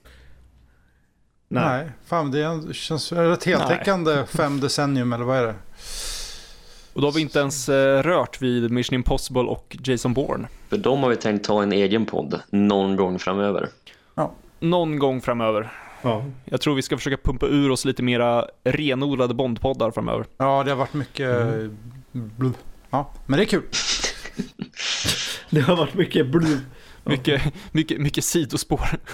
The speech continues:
Speaker 1: Ja, ja.
Speaker 2: Ja.
Speaker 3: Men då tar vi och, eh, stänger igen, eh, hyllningsfilen och, eh, ja, blickar
Speaker 2: Mm.
Speaker 3: framåt.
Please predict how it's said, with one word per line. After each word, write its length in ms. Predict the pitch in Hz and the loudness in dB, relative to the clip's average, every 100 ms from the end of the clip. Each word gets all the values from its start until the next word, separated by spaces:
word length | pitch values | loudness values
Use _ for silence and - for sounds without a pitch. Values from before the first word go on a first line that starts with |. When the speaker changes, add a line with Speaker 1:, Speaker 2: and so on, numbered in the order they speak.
| - | -2
Speaker 1:
Ja, 360 | 131 131 131 127 | 2 4 2 0
ja. 100 | 135 - - _ | -4 -10 -20 _
Speaker 2:
Ja. 400 | 160 151 - - - - - | 0 0 0 -4 -6 -20 -6
Speaker 3:
Men 140 | - 143 | -2 2
då 200 | 170 175 | 4 4
tar 240 | 185 175 | 2 2
vi 80 | 165 | 2
och, 360 | - - - | -2 -6 -2
eh, 300 | 143 139 135 - - | 2 4 2 0 -6
stänger 600 | - - - 151 147 143 | -6 -2 0 0 0 2
igen, 520 | 139 139 135 135 131 | 4 2 2 -2 0
eh, 60 | 127 123 | 0 0
hyllningsfilen 1600 | 120 120 156 127 131 127 - - - - 160 156 151 135 117 110 113 - | -2 0 0 2 0 -2 -4 -8 -12 -4 2 4 4 2 2 -4 -10 -12
och, 460 | - 120 _ _ 123 | -10 -10 _ _ 0
eh, 420 | 113 113 113 117 - - - - _ - | 2 2 0 -2 -6 -20 -20 -20 _ -4
ja, 300 | 165 131 151 _ _ _ _ _ _ _ _ _ _ | -2 -2 -6 _ _ _ _ _ _ _ _ _ _
blickar 220 | - 147 147 | -6 -2 2
Speaker 2:
Mm. 60 | |
Speaker 3:
framåt. 440 | 160 185 127 - | 0 0 -6 -10